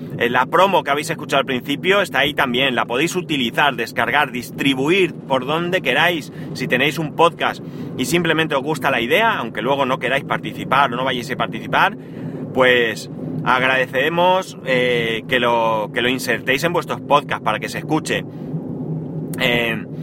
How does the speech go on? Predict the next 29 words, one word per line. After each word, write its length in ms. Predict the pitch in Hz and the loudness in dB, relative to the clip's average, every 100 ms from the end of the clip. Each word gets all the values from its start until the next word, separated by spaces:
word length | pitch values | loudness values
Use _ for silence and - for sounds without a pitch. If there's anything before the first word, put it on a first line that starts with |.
| - - - - - | -8 -8 -8 -8 -4
de 160 | 143 | 0
momento 320 | 147 147 175 202 | 2 4 2 2
hay 100 | 196 | 0
un 100 | 143 | 2
blog 320 | 170 214 - | 4 4 0
que 100 | 143 | -2
no 100 | 156 | 0
contiene 400 | 160 143 170 165 | 0 0 0 2
nada. 400 | 131 131 117 98 | 4 4 2 0
De 100 | 123 | -2
momento 380 | 127 143 156 165 | 0 0 2 4
hay 220 | 170 175 | 4 0
un 160 | 170 170 | -4 0
directorio 560 | 170 151 156 160 160 | 0 2 2 2 2
de, 260 | 151 143 131 | 2 0 0
de 120 | 131 | -2
podcast 480 | 139 156 156 202 - | -2 -2 2 0 0
que 340 | 135 147 165 | -2 2 2
se 160 | - 120 | 0 -2
pondrá 320 | 110 113 135 | -2 2 2
en 80 | 127 | 2
marcha, 480 | 135 156 175 190 214 | 2 0 0 0 0
que 180 | 113 | -4
no 280 | 107 113 135 | -2 2 2
está 260 | 123 123 117 | 0 0 2
ahora. 380 | 117 151 190 208 110 | 2 2 0 -4 -4
No 320 | 147 185 196 | 2 4 4
son, 480 | - 180 151 87 - | 2 0 0 -4 0
ojo, 340 | 143 131 101 | 0 0 -4